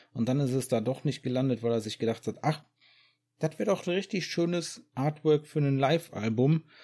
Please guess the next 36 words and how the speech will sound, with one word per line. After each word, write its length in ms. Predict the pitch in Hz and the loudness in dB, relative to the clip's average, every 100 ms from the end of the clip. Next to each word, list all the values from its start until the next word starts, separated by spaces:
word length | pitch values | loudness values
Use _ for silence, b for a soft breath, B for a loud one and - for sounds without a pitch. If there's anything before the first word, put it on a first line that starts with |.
| B B B | B B B
Ja, 180 | 165 110 | 2 2
und 80 | 101 | 2
dann 280 | 110 120 - | 2 0 0
hat 100 | 139 | 0
er's 220 | 139 - | 0 2
halt 240 | 139 139 | 2 2
mal 320 | 143 143 143 135 | 4 4 4 2
fünfzehn 560 | - 160 151 - 143 | -2 -4 -4 -2 0
Jahre 380 | 135 147 135 139 | 2 2 2 2
in 120 | 120 | 2
der 200 | 120 120 | 2 2
Schublade 500 | - 160 151 123 113 | -2 -6 0 2 2
liegen 300 | 113 135 135 | 0 0 2
lassen. 420 | 127 123 135 127 - b b b | 2 2 0 -2 -4 b b b
Und 300 | - 110 - | -4 -4 0
jetzt 340 | 120 127 - - | -2 -2 -6 -6
ist 160 | 117 | -4
es 300 | 120 117 - | -2 -4 -6
das 400 | - 107 - - _ | -10 -10 -10 -14 _
Cover-Artwork 760 | - 160 151 143 147 - 135 123 | -2 0 2 2 0 2 0 0
geworden, 420 | 120 120 127 120 | -2 2 2 4
nochmal 180 | 113 113 | 2 2
ein 60 | |
bisschen 300 | 113 - 104 - | -2 -4 -6 0
aufgefrischt 720 | 143 - 127 - 135 - - | -2 0 -4 0 -2 -2 0
worden, 300 | 120 117 117 | 2 4 4
modernisiert 720 | 120 113 113 104 110 120 113 | 4 4 2 2 -2 -2 0
worden. 280 | 110 107 | 0 0
Aber 280 | - 113 110 | -4 -4 -2
jetzt 160 | 110 - | -4 -4
ist 80 | 107 | -8
es 80 | |
das 220 | - 107 - | -6 -8 -6
Karte-, 340 | 110 107 147 | -8 -6 -8
Cover-Artwork 800 | - 135 120 113 110 107 104 - | -6 -4 -2 -2 -6 -4 -6 -4
geworden 520 | 104 104 107 107 | -4 -2 -2 -2